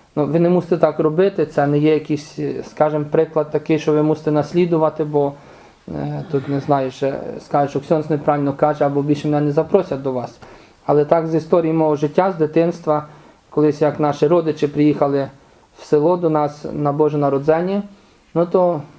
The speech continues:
відомо, вони в городі живуть, вони більше понімають, розумніше за нас. Привезли з собою відразу свої гостинці, цілий могорич, вони будуть святкувати. Мама каже: «Ні, ходи, підемо до костьола», каже, до брата свого.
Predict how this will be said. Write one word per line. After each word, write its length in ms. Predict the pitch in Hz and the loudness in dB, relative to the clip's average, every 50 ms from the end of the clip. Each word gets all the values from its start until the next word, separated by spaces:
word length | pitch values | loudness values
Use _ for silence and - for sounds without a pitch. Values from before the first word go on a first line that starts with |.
| _ _ 160 | _ _ -8
відомо, 360 | 151 151 151 170 156 147 143 | -8 -2 0 0 0 0 -2
вони 160 | 143 147 156 | 0 0 0
в 60 | 151 135 | 0 2
городі 420 | 135 147 160 156 151 143 143 139 | 2 2 2 2 2 0 0 0
живуть, 400 | 139 139 135 151 175 180 180 - | 0 0 2 2 2 2 0 -2
вони 160 | 147 143 143 | -2 -2 -2
більше 320 | 135 147 143 143 143 - 139 | 0 -2 -2 -2 -2 -6 -8
понімають, 680 | - - 139 135 135 139 147 156 165 175 165 165 - 156 | -6 -6 -6 -4 -2 0 0 0 0 -2 -4 -2 -2 0
розумніше 540 | 147 147 143 147 147 151 151 147 - 147 | 0 2 2 2 2 0 0 0 -2 -4
за 140 | 139 135 139 | -2 -2 -2
нас. 280 | 139 143 147 165 170 175 170 - - - - - - _ _ | 0 0 0 -2 -2 -6 -10 -20 -20 -20 -20 -20 -20 _ _
Привезли 460 | - - 151 147 160 156 156 151 143 | 0 0 2 4 2 0 2 0 -2
з 100 | 135 - | -2 0
собою 500 | - 147 143 147 156 151 147 143 139 156 - - - - - _ _ | -2 -2 2 2 2 2 4 2 2 0 -2 -8 -20 -20 -20 _ _
відразу 480 | 135 135 139 151 156 147 143 143 139 127 - - - - - - - - | -4 -2 2 2 2 2 2 -2 -4 -6 -6 -12 -20 -20 -20 -20 -10 0
свої 260 | - 160 160 156 147 | 0 2 2 2 2
гостинці, 840 | 139 143 139 143 - - 180 185 190 185 180 - - 175 175 175 175 - - - - - - - | 0 0 -2 -2 2 2 2 2 2 -4 -6 -4 0 0 0 0 -2 -8 -20 -20 -20 -20 -20 -20
цілий 260 | _ - 151 151 151 | _ 0 0 2 2
могорич, 520 | 151 147 143 139 147 143 143 170 190 185 - | 2 2 0 2 2 2 4 4 2 2 2
вони 140 | 175 175 175 | 0 0 2
будуть 200 | 165 170 160 165 | 2 0 -2 0
святкувати. 680 | - 160 147 147 - - 151 156 143 127 - - 139 | 0 -2 -2 0 0 0 2 2 2 0 -2 -2 -2
Мама 260 | 147 156 160 165 170 | -2 -2 -2 -2 -4
каже: 260 | 165 - 170 165 165 | -2 -2 -2 0 0
«Ні, 160 | 170 170 151 139 139 | 0 0 0 0 0
ходи, 320 | - 151 160 175 196 214 208 214 - - - - _ _ _ | -2 0 0 0 0 0 -4 -8 -16 -20 -20 -20 _ _ _
підемо 400 | - 151 156 170 175 180 180 185 | -4 0 0 2 2 2 0 0
до 100 | 180 185 | 0 -2
костьола», 520 | 180 - 208 208 - - 311 285 214 156 135 | 0 0 -4 -4 0 0 0 2 2 0 -2
каже, 260 | - 143 135 139 135 | 0 0 0 0 0
до 120 | 139 139 | -2 0
брата 340 | 139 147 139 135 131 - 131 | 2 2 0 0 -2 -6 -12
свого. 380 | - - - 131 127 120 123 | -12 -8 -6 -6 -4 -4 -6